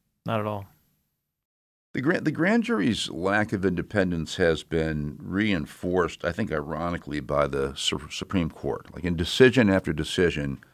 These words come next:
Speaker 2: the Supreme Court has, uh, relied on this sort of myth of independence to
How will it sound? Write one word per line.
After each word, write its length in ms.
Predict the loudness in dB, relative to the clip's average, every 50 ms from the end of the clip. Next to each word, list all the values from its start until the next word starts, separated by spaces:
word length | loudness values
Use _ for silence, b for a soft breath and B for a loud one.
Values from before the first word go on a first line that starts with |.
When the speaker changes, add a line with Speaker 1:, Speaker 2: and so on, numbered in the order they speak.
| b b b b b b b b b b _
Speaker 2:
the 80 | -4 -2
Supreme 480 | 0 0 -2 0 2 2 4 4 4 2
Court 300 | 2 4 4 4 4 4
has, 440 | 4 4 4 4 2 0 -4 -4 0
uh, 260 | 2 2 4 4 2
relied 600 | 2 2 2 4 6 6 8 8 8 8 8 6
on 260 | 6 4 4 2 2 0
this 260 | 0 0 -2 -2 -4
sort 360 | -4 -2 4 6 6 6 6
of 120 | 2 0
myth 300 | 2 2 4 4 4 4
of 140 | 2 0 0
independence 840 | 0 0 0 -2 -4 -8 -4 -2 0 0 0 0 -4 -6 -8 -12 -12
to 440 | -12 -4 0 2 2 2 0 -2 -4